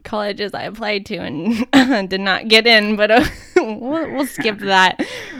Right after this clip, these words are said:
Speaker 1: But, um,
Speaker 2: <laughs>
Speaker 1: but okay, yeah. So basketball was one of the sports you played. So you said you're an athlete, so you played, like, I'm guessing, like, football, like, other sports, or was basketball,
Speaker 2: Yeah,
Speaker 1: like, your
Speaker 2: yeah.
Speaker 1: main one?
Speaker 2: Yeah, well, I grew up playing baseball,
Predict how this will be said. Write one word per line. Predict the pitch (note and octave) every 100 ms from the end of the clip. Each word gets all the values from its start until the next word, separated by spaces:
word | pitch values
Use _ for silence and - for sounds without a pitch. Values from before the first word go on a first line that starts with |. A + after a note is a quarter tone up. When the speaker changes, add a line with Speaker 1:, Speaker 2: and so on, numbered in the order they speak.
| G#3+ -
Speaker 1:
But, | A3+ G#3+
um, | G#3 G3 G3+ B2+ A2+ A2 - -
Speaker 2:
<laughs> | - - G#3+
Speaker 1:
but | A3 -
okay, | D4 C4+ B3+
yeah. | C4 A#3+ -
So | - A3 G#3+ - _ _ _ _ _ -
basketball | G#3 A3 A#3+ - A3 G3 F#3+
was | F#3+
one | G3+ G3+
of |
the | G3
sports | - F#3 F#3+
you | A3+
played. | A3+ A#3 A#3+ A3+
So | G3 F3+ _ _
you | A3
said | G#3 A3
you're | G#3
an | F#3
athlete, | F3 F#3 F#3+ -
so | F#3+
you | F#3
played, | - F3+ F3
like, | E3+ - - _
I'm | G3
guessing, | F#3+ F#3 F3+
like, | F#3 -
football, | - F#3 - F3+
like, | F3 -
other | F3+ G3
sports, | - G#3 G#3+ A3+ - -
or | F#3
was | F3 F3+
basketball, | F3 F3+ - F3
Speaker 2:
Yeah, | -
Speaker 1:
like, | F#3 F#3+
your |
Speaker 2:
yeah. | F3+
Speaker 1:
main | F3 E3+
one? | E3+ E3+ F3 - _ _ _ _ _ _ _ _ _
Speaker 2:
Yeah, | -
well, | C#3 C3
I | C3
grew | C#3 E3 D3
up | -
playing | C3+ A#2 A2+
baseball, | B2 G#2+ A#2 A2+ A2+